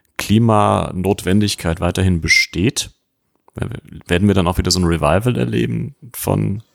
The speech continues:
Freitagsdemonstrationen oder sind wir jetzt einfach durch Corona alle so in unseren Prioritäten auch beeinflusst worden, dass jetzt, äh, in der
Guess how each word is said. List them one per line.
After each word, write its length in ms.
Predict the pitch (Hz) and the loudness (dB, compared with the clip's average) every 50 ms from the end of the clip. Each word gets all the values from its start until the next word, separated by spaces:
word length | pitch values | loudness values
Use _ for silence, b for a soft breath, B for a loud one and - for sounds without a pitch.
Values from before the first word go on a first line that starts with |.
| b b b b b b b b _ - | b b b b b b b b _ -12
Freitagsdemonstrationen 1500 | - - 92 101 - 101 95 - - - 92 92 95 95 - - - 95 95 - - - 98 95 98 98 98 98 95 92 82 | -6 -4 -2 0 0 -2 -2 -2 -4 -4 -2 -2 0 0 -2 -2 -2 -4 -4 -2 -2 0 0 2 2 2 2 2 0 -2 -2
oder 180 | - 92 92 92 | -4 -2 -2 -2
sind 200 | 92 98 92 - | -2 -2 -2 -2
wir 80 | 92 | 0
jetzt 180 | 92 92 - - | 0 0 0 -2
einfach 200 | 98 95 - 95 | -2 -4 -4 -4
durch 180 | - 101 - - | -4 -4 -4 -2
Corona 400 | 98 107 87 98 104 104 - - | -2 -2 0 0 0 0 0 -2
alle 180 | 95 101 95 | -2 -2 -2
so 240 | 92 98 95 95 92 B B B B B B B B B _ | 0 0 0 -2 -2 B B B B B B B B B _
in 120 | - 90 | -8 -4
unseren 300 | 80 101 101 98 98 92 | 0 0 2 2 2 0
Prioritäten 720 | - - 98 95 95 87 90 85 - - 117 143 - - 73 | 0 2 2 2 2 2 2 0 0 0 -2 -2 -2 -4 -6
auch 140 | 71 82 - | -6 -4 -2
beeinflusst 580 | - 73 71 80 76 - - 85 82 - - | -2 -2 -2 -4 -6 -6 -4 -4 -4 -4 -2
worden, 300 | 85 80 80 80 - 76 | -2 -4 -2 -4 -4 -8
dass 200 | - - - - | -4 -2 -2 -2
jetzt, 480 | - - - - - - - - - - | -2 -6 -4 0 2 4 4 4 2 -2
äh, 200 | - 50 50 - - - | -8 -10 -10 -10 -12 -8
in 80 | 95 | -4
der 140 | 90 85 80 | -4 -4 -4